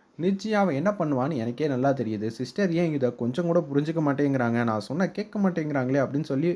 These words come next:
முடிக்கிறதுக்குள்ளேயே ஜீப் சவுண்ட் வந்து கேட்குது. "போச்சு போ. துர்கா, என்ன துர்கா இவ்வளோ சீக்கிரம் வந்துட்ட?"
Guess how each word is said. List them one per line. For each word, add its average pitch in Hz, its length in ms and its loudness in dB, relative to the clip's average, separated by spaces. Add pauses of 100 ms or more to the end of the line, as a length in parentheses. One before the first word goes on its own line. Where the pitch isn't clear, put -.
(460)
முடிக்கிறதுக்குள்ளேயே 147 640 2 (420)
ஜீப் 185 280 0
சவுண்ட் 170 220 2
வந்து 143 180 4
கேட்குது. 180 380 2 (400)
"போச்சு 220 320 2
போ. 208 160 2 (420)
துர்கா, 190 380 2 (260)
என்ன 180 240 2
துர்கா 175 300 2 (120)
இவ்வளோ 202 300 2
சீக்கிரம் 202 380 2
வந்துட்ட?" 160 280 2